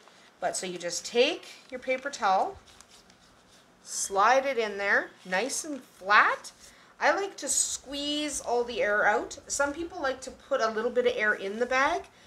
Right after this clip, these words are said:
I don't. It doesn't really matter. It doesn't make any difference. I've done it both ways, and it really doesn't make a difference. So if you like to put a little bit of air in there to increase the greenhouse effect, feel free. If you don't, that's fine too.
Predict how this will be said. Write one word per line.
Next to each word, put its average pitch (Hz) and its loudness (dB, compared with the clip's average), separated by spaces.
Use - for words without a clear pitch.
I 240 6
don't. 208 -6
It 233 -2
doesn't 311 -4
really 311 -4
matter. 196 2
It 208 -6
doesn't 277 -4
make 302 -10
any 262 -6
difference. 185 -10
I've 208 -4
done 285 0
it 285 -6
both 220 -6
ways, 208 -4
and 202 -6
it 226 -4
really 277 -2
doesn't 226 -6
make 208 -6
a 190 -12
difference. - -16
So - 2
if 233 -4
you 254 -8
like 262 -2
to 247 -8
put 254 4
a 240 4
little 240 4
bit 247 -2
of 240 0
air 226 -2
in 233 -6
there 233 -2
to 214 -10
increase 262 -10
the - -16
greenhouse 254 -6
effect, 262 -6
feel 185 -6
free. 214 -6
If 320 -4
you 277 -2
don't, 196 -4
that's 302 -2
fine 311 -6
too. 262 -8